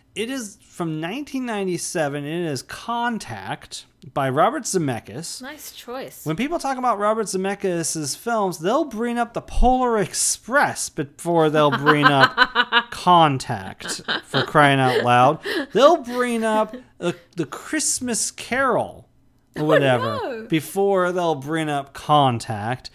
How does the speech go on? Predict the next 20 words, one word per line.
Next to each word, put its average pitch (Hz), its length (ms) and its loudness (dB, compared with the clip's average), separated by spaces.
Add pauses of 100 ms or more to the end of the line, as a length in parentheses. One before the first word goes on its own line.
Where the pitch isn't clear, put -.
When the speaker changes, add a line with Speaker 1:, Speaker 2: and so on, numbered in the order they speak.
(580)
Speaker 1:
And 202 220 -2
that's 285 340 0 (480)
criminal 190 840 0
because 160 1200 -4
you 165 260 -8
have 196 220 -4
some 208 260 -4
of 175 180 -2
Jodie 214 320 -2
Foster's 170 640 -2
best 135 400 -6
work 165 460 -4
here. 226 460 -2 (220)
Speaker 2:
Yeah. 170 240 -8
Speaker 1:
You 151 80 0
have 147 320 0
an 135 160 -6
ex-, 127 640 -10 (240)
extraordinary 156 1200 -4 (400)
script, - 960 -4